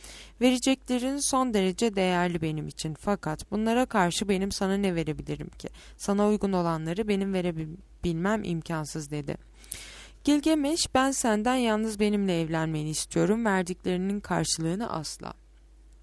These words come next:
Gilgameş tanrıçaya kırmamak ve kızdırmamak için ne söyleyeceğini bir türlü kestiremiyordu.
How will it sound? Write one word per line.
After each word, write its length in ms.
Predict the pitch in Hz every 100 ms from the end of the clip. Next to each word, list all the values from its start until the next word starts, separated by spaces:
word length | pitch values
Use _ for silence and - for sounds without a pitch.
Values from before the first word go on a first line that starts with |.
| - - - - - - - -
Gilgameş 540 | 214 220 240 254 294 -
tanrıçaya 640 | 214 190 190 - 185 202
kırmamak 640 | 226 220 202 196 175 165 -
ve 60 |
kızdırmamak 720 | 175 190 170 196 196 160 156 -
için 340 | - 226 226
ne 80 | 208
söyleyeceğini 760 | - 185 165 165 - 165 190
bir 120 | 208
türlü 280 | 196 - 175
kestiremiyordu. 960 | 196 180 165 - 160 151 147 143 147 165